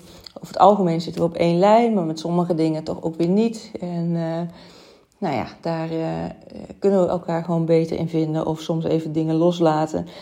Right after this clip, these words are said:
De discussie of, eh, nou ja, hoe we daar alle anders in staan. En dan op een later moment hebben we gewoon alle ruimte. En dan komen we veel sneller tot, ehm,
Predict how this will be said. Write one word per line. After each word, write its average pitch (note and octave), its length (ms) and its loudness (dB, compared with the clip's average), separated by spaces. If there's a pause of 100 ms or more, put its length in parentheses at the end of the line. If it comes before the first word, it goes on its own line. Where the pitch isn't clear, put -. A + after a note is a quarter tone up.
(140)
De E3+ 100 -2
discussie E3+ 800 0
of, D#3+ 280 -8
eh, E3 60 0 (440)
nou E3 160 -4
ja, D3+ 140 -6
hoe D#3+ 100 -2
we E3 80 -2
daar E3 100 -2
alle D#3 160 -4
anders D#3 320 -4
in E3 220 -6
staan. D#3+ 420 -8 (520)
En E3 220 -6
dan D#3+ 180 -4 (100)
op E3 140 -4
een E3+ 80 -2
later D3+ 300 0
moment D#3+ 560 0
hebben E3 200 -4
we D#3+ 60 -8
gewoon D#3+ 180 0
alle D#3 240 -2
ruimte. D#3+ 400 -2
En E3 180 -6
dan D#3+ 160 -6
komen D#3+ 320 -2
we D#3 60 -6
veel D#3 220 0
sneller D#3 360 -4
tot, - 300 -10
ehm, E3 220 -2